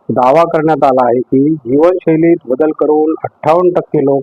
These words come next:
मधुमेहाच्या धोक्यात, धोक्याला टाळू शकतात. पुढे बघूया मित्रांनो, मँचेस्टर मेट्रोपॉलिटन युनिव्हर्सिटीचे डिपार्टमेंट आणि एंडो-,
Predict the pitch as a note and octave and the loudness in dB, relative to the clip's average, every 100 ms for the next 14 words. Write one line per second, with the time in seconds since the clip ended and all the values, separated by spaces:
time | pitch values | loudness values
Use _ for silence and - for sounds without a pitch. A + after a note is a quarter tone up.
0 | - A#2+ C3 C#3 C#3+ C3+ B2 A2+ - C#3 | -4 -4 0 0 0 -2 -4 -4 -2 -2
1 | C3+ - _ _ _ A2+ A#2+ B2+ C3 C3+ | -2 -6 _ _ _ -16 -6 -2 0 -2
2 | - - C3+ D#3 - - - - _ _ | -6 -2 0 0 -2 -6 -10 -16 _ _
3 | _ _ _ _ _ _ - _ _ C#3+ | _ _ _ _ _ _ -20 _ _ 0
4 | D#3 C#3+ C#3+ A#2+ A2+ A#2 C3+ F3+ _ _ | 2 2 0 -2 -4 -4 -4 -4 _ _
5 | _ _ _ _ _ _ _ - B2 C#3 | _ _ _ _ _ _ _ -6 -2 0
6 | - G3 - G3 G3 G#3 _ - C3 C#3 | 0 -2 0 0 0 -6 _ -2 -2 0
7 | F3+ F#3 F3+ E3+ E3 D#3+ F3 - B2 C#3+ | 0 0 0 0 0 0 -2 -6 -2 0
8 | F3 F3 E3 E3+ D#3+ D#3+ B2+ D3 D3 D#3 | 0 0 -2 -2 -2 -2 0 0 2 0
9 | D3+ - _ _ C#3+ D#3 C3 - _ _ | -2 -6 _ _ 0 0 -2 -6 _ _
10 | _ _ _ C3+ C#3 E3+ F#3 | _ _ _ -2 2 2 2